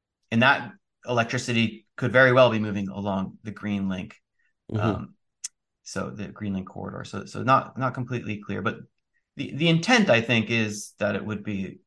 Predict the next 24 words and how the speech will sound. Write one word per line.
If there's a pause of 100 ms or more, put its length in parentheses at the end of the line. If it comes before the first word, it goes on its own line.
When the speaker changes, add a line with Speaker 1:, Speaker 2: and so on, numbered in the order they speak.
(300)
Speaker 1:
low
carbon,
but (1080)
not,
not
completely
clear.
If
we
don't
have
a, (300)
if
we're
still
approving
natural
gas
power
plants
in
Nevada,
then
that